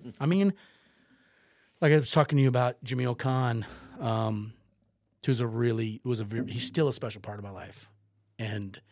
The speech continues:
to be able to, you know, have him, th-, his passing be the first time that I ever experienced that, and, like, having some spiritual moments after he had passed away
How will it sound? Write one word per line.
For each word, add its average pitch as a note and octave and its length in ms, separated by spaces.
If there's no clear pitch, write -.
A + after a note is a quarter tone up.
to B2+ 100
be B2 180
able A#2+ 240
to, G#2+ 500
you A#2+ 80
know, A2+ 60
have B2 240
him, B2 200
th-, A2+ 160
his C3 200
passing B2 640
be A#2+ 140
the A2 100
first A#2 340
time A2+ 280
that A2 100
I A2+ 60
ever A2 280
experienced A2 680
that, G2+ 260
and, A2+ 140
like, G#2+ 160
having A#2 240
some A2+ 120
spiritual A2 840
moments A2+ 680
after A2+ 300
he G#2+ 60
had G2+ 100
passed A2 300
away A2 480